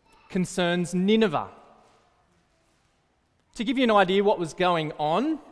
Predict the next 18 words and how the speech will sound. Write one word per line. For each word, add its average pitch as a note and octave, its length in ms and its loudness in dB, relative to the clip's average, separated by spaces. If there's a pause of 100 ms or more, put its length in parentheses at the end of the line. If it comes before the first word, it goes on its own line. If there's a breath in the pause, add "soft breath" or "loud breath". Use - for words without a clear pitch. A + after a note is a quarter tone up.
(800)
I'll C#3+ 80 -14
bring F#3+ 200 -2
up D#3 140 -2
a D3+ 40 -4
map D#3 320 -2
here. C#3 220 -6
You D3 100 -6
can D3 160 -10
see F#3 400 -2 (360 loud breath)
the F3+ 120 0
Assyrian A3 760 0 (460 loud breath)
Empire, E3+ 580 2 (1700 soft breath)
the F#3+ 100 -2
world A#3+ 420 8
superpower D#3+ 1080 2
of E3 180 -2
the D#3+ 100 -6
time. D#3+ 520 -4